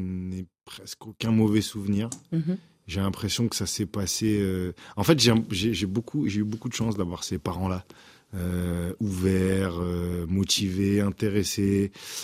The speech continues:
Speaker 1: euh, qui, qui, qui m-, qui me présentaient tout, qui me montraient tout, qui m'expliquaient tout. Très tôt, dans, chacun dans leur monde différent, ils avaient compris que la meilleure chose que tu peux donner à un enfant, c'est du vocabulaire.
Speaker 2: Mhm.
Speaker 1: Quand t'as pas de capital matériel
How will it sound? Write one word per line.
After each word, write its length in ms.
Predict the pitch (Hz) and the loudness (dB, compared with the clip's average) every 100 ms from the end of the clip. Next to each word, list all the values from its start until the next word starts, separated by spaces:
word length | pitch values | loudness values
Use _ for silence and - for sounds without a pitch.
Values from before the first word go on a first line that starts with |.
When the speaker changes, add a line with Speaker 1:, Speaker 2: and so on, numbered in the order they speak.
| - - | -14 -8
Speaker 1:
euh, 480 | 87 87 85 87 87 80 | -2 0 0 0 -2 -4
qui, 220 | - 95 | -8 -8
qui, 280 | - - 92 | -6 -8 -6
qui 180 | - 104 | -4 0
m-, 200 | 104 90 - - | 2 0 -6 0
qui 100 | 120 | 2
me 80 | |
présentaient 640 | 104 - 127 120 113 104 110 | 2 4 6 6 6 4 2
tout, 320 | - 104 101 | 2 -2 -2
qui 120 | - | 0
me 100 | 110 | 2
montraient 320 | 104 101 - 104 | 2 2 -2 -2
tout, 160 | - | -2
qui 160 | 98 104 | 0 2
m'expliquaient 560 | 104 - - 107 110 | 2 2 0 0 0
tout. 220 | 98 101 - - - - _ _ | 0 -2 -4 -12 -20 -20 _ _
Très 240 | - 156 | 2 2
tôt, 320 | - 180 185 147 | 4 6 8 6
dans, 520 | 110 104 123 120 113 | 4 4 4 6 4
chacun 400 | - 127 131 127 | 0 -2 -2 0
dans 180 | 117 113 | 4 4
leur 140 | 110 | 6
monde 260 | 120 127 120 | 8 8 8
différent, 640 | 117 - 120 143 175 165 | 4 2 2 2 0 -2
ils 180 | 107 98 | -6 -4
avaient 220 | 98 92 | -4 -8
compris 400 | 95 113 - 135 | -6 -6 -6 -6
que 140 | 120 110 | -2 -2
la 280 | 98 95 90 | 0 -2 -4
meilleure 240 | 107 104 | -4 -4
chose 180 | - 107 | -6 -6
que 120 | 104 | -8
tu 100 | - | -12
peux 140 | - | -10
donner 180 | 95 98 | -4 -2
à 60 | 92 | -2
un 100 | 92 | -2
enfant, 300 | 92 - 135 | -4 -4 -4
c'est 200 | - 104 | -4 -2
du 120 | 104 | 0
vocabulaire. 640 | 101 95 101 95 107 139 - _ - | -2 -2 -4 0 2 2 -2 _ -4
Speaker 2:
Mhm. 140 | 156 | -2
Speaker 1:
Quand 140 | 151 - | 0 0
t'as 100 | 110 | 0
pas 160 | 123 | 0
de 160 | 113 104 | 2 2
capital 640 | - 107 113 - 110 104 | 2 -2 -4 0 2 2
matériel 640 | 95 98 - 98 113 135 120 | 2 0 0 4 6 6 4